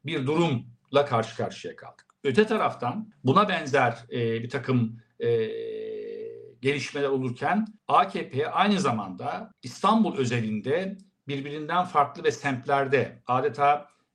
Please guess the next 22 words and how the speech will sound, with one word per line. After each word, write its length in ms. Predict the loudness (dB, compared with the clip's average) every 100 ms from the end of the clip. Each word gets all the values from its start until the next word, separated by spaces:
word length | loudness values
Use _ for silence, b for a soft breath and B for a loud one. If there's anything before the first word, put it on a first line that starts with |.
| -4
e, 640 | 0 2 2 0 -6 -10
semtlerin 560 | -6 -4 -4 -2 -2
kendi 400 | 0 0 -2 -2
ismiyle 680 | 0 0 -4 -14 -4 2 4
anılan 500 | 4 2 0 -4 -8 -6 0
bu 140 | 2
hastaneleri 840 | 2 2 0 2 0 0 0 -4 -12 _ _ _
ortadan 460 | -2 0 2 2 2
kaldırarak 600 | 2 2 2 -4 -4 -6
şehir 240 | -2 0
hastaneleri 560 | 2 0 -2 -2 -2 -2
adını 300 | -2 0 0
verdiğimiz 340 | 0 -2 -6
bir 60 | -4
modellemeye 640 | 0 2 4 2 0 -4
geçti. 340 | -8 -18 -20 -20 _
Şişli'de, 680 | -12 -8 -8 -4 2 4 2
işte 280 | -2 -2 0
Bakırköy'de, 540 | 0 -2 2 2 4
orada 340 | 4 4 2
burada 220 | 0 2 4
vesaire 600 | 4 2 2 2 0